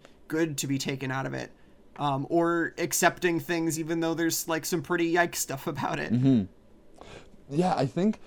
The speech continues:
Speaker 2: and, uh, in the way you say we're moving away from that, like, th-, that whole era of, like, early kind of YouTube film criticism of, like, I don't know, it's just where it's literally just, like,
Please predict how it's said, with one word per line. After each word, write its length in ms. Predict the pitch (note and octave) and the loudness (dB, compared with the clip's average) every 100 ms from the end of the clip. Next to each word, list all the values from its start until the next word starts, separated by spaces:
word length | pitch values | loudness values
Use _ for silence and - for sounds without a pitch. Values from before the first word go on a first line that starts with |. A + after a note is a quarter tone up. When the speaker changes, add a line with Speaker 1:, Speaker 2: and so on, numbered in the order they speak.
| - - | -8 -2
Speaker 2:
and, 160 | D3+ - - | -2 -4 -12
uh, 60 | - - - | -16 -8 0
in 80 | |
the 80 | D#3 | 4
way 180 | D#3 E3+ | 6 6
you 280 | E3+ D3 C#3+ | 4 0 -2
say 240 | - D3+ | 4 6
we're 140 | C3+ C3 | 6 6
moving 400 | C3 C3+ C3+ C3 | 8 8 8 6
away 280 | A2 A2 B2 | 8 8 6
from 220 | B2 A2 | 2 2
that, 320 | G2+ F#2+ - - - | 4 2 -2 -10 4
like, 260 | C3 C3+ - - | 6 8 4 -6
th-, 760 | - - - - - C#3 C3 C#3+ | -12 -14 -20 -20 -14 -6 0 4
that 320 | C#3 D#3+ F#3 | 10 10 10
whole 560 | - - D3+ D#3 D#3 C#3+ | 4 4 8 12 12 10
era 340 | A#2+ B2 B2+ A#2 | 8 8 10 8
of, 100 | G#2+ | 8
like, 180 | A#2+ C3 - | 4 2 4
early 420 | B2 C3 C#3+ C#3+ C#3+ | 8 10 10 8 4
kind 300 | D3 C#3 C3 | 4 4 6
of 60 | |
YouTube 560 | A2+ A#2 B2+ - B2 G2 | 6 6 4 6 2 6
film 300 | A#2+ A#2+ A#2 | 6 6 6
criticism 760 | C3+ A#2 A2 A2+ G2+ G2+ G2 - - | 4 4 2 0 0 -2 -4 -8 2
of, 200 | - A#2 A2+ | 6 6 8
like, 420 | B2 A2+ - - - - - - - - - | 10 8 6 -8 -18 -8 -6 -6 -8 -10 6
I 80 | D3+ | 8
don't 100 | D#3+ | 10
know, 160 | D#3 | 10
it's 160 | C#3+ C#3 | 10 8
just 260 | F3+ D#3 - | 4 4 4
where 380 | E3 C#3+ D#3 | 4 12 12
it's 180 | D#3+ D#3+ | 12 10
literally 440 | D3 E3+ F3+ E3+ C#3 | 4 6 8 6 6
just, 260 | D3 C#3+ | 4 6
like, 300 | C#3+ B2+ A#2 | 10 10 8